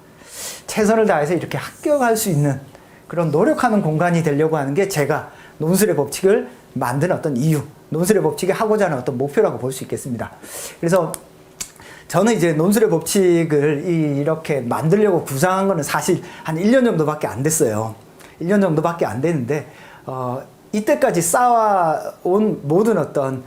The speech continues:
어, 논술에 관련된 저의 어떤 연구 결과, 성과들을 여기에 다 쏟아부을 예정입니다. 여러분들이 저를 적극적으로 활용을 하시고 궁금한 것들 많이 질문을 해주시면 충분히 논술에 있어서 큰 도움을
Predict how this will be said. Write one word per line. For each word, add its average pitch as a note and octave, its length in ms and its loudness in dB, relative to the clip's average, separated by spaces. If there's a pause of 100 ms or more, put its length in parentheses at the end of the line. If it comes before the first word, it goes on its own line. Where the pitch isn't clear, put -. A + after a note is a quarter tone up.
(180)
어, C3+ 180 -8
논술에 F3 380 0
관련된 C#3+ 540 0
저의 D3+ 280 0
어떤 A#2+ 560 -4 (120)
연구 D#3+ 240 2
결과, D#3+ 560 0 (300)
성과들을 F3+ 500 0
여기에 E3 600 2
다 C3+ 280 -4
쏟아부을 D3+ 540 -2
예정입니다. A#2 580 -4 (340)
여러분들이 D#3 460 2
저를 D3+ 260 0
적극적으로 G3 520 0
활용을 G3+ 380 0
하시고 B2+ 440 -2 (200)
궁금한 G3+ 360 2
것들 E3+ 220 0
많이 F3+ 520 -2
질문을 E3+ 380 0
해주시면 C#3 640 -4 (1000)
충분히 D4 360 2
논술에 F3+ 400 2
있어서 D3 300 -2
큰 G#3 180 -4
도움을 F3 540 0